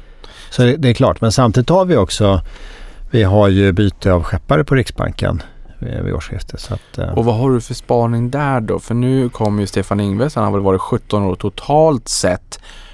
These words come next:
Speaker 2: på Riksbanken, inte alla år som, som chef. Och nu får vi Erik Thedéen från Finansinspektionen som tar över rodret. Hur kommer det märkas?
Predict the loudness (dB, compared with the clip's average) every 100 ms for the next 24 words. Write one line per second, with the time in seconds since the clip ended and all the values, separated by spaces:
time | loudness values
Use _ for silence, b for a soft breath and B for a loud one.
0 | B -2 0 0 -2 -4 -4 -4 -4 -4
1 | -2 -4 -4 -4 -4 -4 -4 -2 -2 -2
2 | -4 -6 -6 -8 -8 -10 -8 -8 -8 -14
3 | -6 0 2 2 -2 -20 B B B B
4 | -2 0 2 0 0 0 0 0 0 -2
5 | -4 -6 -6 -6 -10 -6 -2 -2 -2 -4
6 | -6 -4 -4 -2 -4 -6 -10 -8 -8 -4
7 | -4 -4 -6 -6 -6 -6 -4 -2 -2 -2
8 | -2 -2 -4 -4 -6 -6 -10 B B B
9 | B 0 2 2 2 0 -4 -2 -2 -2
10 | -2 -4 -6 -8 -12 -12